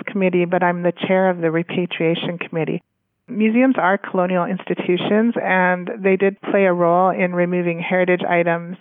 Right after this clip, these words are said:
from communities. So one of the things we actively do here is we work with communities on repatriation requests.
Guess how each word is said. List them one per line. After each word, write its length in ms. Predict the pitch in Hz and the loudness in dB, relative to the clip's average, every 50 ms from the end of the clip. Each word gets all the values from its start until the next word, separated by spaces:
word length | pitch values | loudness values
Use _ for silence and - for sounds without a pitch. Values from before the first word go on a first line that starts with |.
| _ - - | _ -6 -4
from 180 | 214 190 185 185 | -4 -2 -4 -4
communities. 600 | - - 190 185 180 180 180 180 180 175 175 185 - _ _ _ - - - - | -6 -4 -4 -2 0 0 0 2 2 2 0 0 -4 _ _ _ -16 -12 -6 0
So 180 | 196 185 185 185 _ - | 0 2 2 0 _ 0
one 200 | 220 240 254 262 | 2 2 4 4
of 80 | 269 | 4
the 120 | 269 254 - | 2 2 0
things 220 | - 240 226 220 214 - - | 2 2 2 2 0 -2 -2
we 480 | 202 208 196 190 185 180 - - - - | 0 0 2 2 0 -2 -4 -6 -6 -4
actively 460 | - 196 202 - - 214 196 196 190 | -2 -2 -2 -2 -2 -2 0 0 -2
do 260 | 185 - 185 190 208 202 | 0 0 0 2 0 0
here 500 | - - 202 185 180 180 175 175 165 - - | 0 0 0 2 2 4 2 2 0 -2 -2
is 300 | - 208 196 190 185 185 | 0 0 2 2 0 0
we 420 | 190 190 185 185 180 175 170 165 175 | 0 0 2 2 2 0 -2 -2 -2
work 300 | 185 196 190 190 - 208 | -2 -2 -2 -2 -2 -2
with 140 | 190 - | -4 -4
communities 420 | - - 202 190 190 185 180 175 180 | -4 -4 -2 0 0 0 0 0 0
on 100 | 175 175 | -2 -2
repatriation 800 | 175 180 175 - 180 170 - - - 156 165 180 - - 208 | -2 -4 -4 -4 -4 -4 -4 -2 -2 0 0 0 -2 -2 -2
requests. 500 | 208 214 214 - - 226 233 262 - - | -2 -4 -4 0 0 2 2 2 0 -4